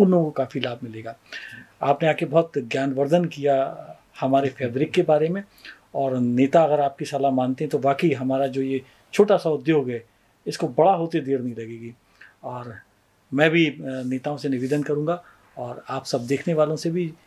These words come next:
Speaker 1: यथासंभव आप मध्य प्रदेश के प्रिंट्स का इस्तेमाल करें, रोज़ नहीं कर सकते तो पार्टी में करें। इससे मध्य प्रदेश तो मजबूत होगा ही होगा, हमारे यहाँ के उद्योग धंधों को भी इससे बहुत ताकत मिलेगी।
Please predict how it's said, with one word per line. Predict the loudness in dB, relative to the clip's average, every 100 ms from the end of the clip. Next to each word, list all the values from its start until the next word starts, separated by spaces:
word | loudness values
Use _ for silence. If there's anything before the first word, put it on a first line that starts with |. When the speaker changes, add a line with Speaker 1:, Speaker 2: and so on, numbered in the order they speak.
| _
Speaker 1:
यथासंभव | 2 4 4 2 -2 2 0 0 -10
आप | -12 -8
मध्य | -6 -4 -4
प्रदेश | -2 -2 -4
के | -8
प्रिंट्स | -6 -6 -4
का | -6
इस्तेमाल | -6 -8 -8
करें, | -8 -10 -10 _ _ -20 -20 _
रोज़ | 2 4
नहीं | 4
कर | 4
सकते | 2 -2 -4
तो | -8
पार्टी | -4 -4 -4
में | -6 -4
करें। | -4 -6 _ _ -20 -20 _ -4
इससे | 2 4
मध्य | 6 4 4
प्रदेश | 4 2 2
तो | 0
मजबूत | 0 0 -2
होगा | 0 2
ही | 2
होगा, | 2 -2 -6 _ -4
हमारे | 2 4 4
यहाँ | 0
के | -2
उद्योग | -4 -4 0 2 2 0
धंधों | 2 4 4
को | 2
भी | -2 -6 -10 _ -14
इससे | -8 -4
बहुत | -4 -2
ताकत | -4 -4 -6
मिलेगी। | -10 -10